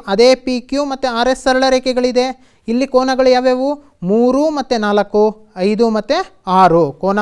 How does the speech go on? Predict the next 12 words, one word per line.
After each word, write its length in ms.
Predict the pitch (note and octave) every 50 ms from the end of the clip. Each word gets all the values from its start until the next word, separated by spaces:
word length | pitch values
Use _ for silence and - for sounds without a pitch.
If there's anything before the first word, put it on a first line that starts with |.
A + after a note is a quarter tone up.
| G#3+ G3+ G#3
ಮೂರು, 220 | A3 A#3+ C4 D4+ E4
ಕೋನ 260 | D#4+ - G#3 G3+ F3+ E3+
ನಾಲ್ಕು, 440 | D#3+ D3+ D3 C#3+ C#3 - E3 D#3+ E3+ F3 E3+ - - _ _ _ -
ಕೋನ 160 | F3 F#3 F#3+ G3 G#3 G#3 G#3 G3+
ಐದು 200 | A3 G#3 A#3+ D#4+ G4+ G4+ - - _ - G#3
ಮತ್ತೆ 220 | G3+ - G#3+ G3+
ಕೋನ 260 | G3+ G3 F3 F3+ F3 E3+ D#3+ D#3 D#3
ಆರು. 200 | D#3 D#3 D#3 D3 C3+ - _ -
ಇವು 200 | C4 C#4 C#4+ A#3+ C4 C#4+ C#4+ - - _ _ _ _ _ _ _ _ _
ಸಮಾಂತರ 640 | - - F#3+ F#3+ G#3+ A#3 A#3 A#3+ B3 A#3+ B3 A#3+ A#3+ A#3+
ಸರಳ 340 | A#3+ - A#3 A3+ A#3 A#3 A#3
ರೇಖೆಗಳ 440 | A3+ A3+ A3+ A3+ - A#3 G#3+ A#3 A3+